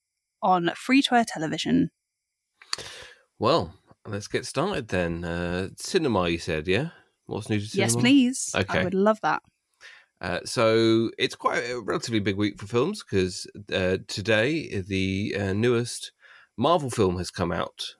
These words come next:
Speaker 2: Uh, that is Chloe Zhao's Eternals. Chloe Zhao obviously won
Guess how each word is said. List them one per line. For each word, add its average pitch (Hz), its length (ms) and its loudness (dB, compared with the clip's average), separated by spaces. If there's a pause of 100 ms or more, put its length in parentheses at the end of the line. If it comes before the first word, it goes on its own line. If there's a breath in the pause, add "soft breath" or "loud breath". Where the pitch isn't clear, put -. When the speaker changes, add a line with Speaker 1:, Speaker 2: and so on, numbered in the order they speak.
(100)
Speaker 2:
Uh, 85 200 -6
that - 180 -2
is 101 80 -4
Chloe 98 300 2
Zhao's 95 580 2 (160)
Eternals. 139 720 0
Chloe 90 200 2
Zhao 90 440 0
obviously 104 280 -8
won 87 300 0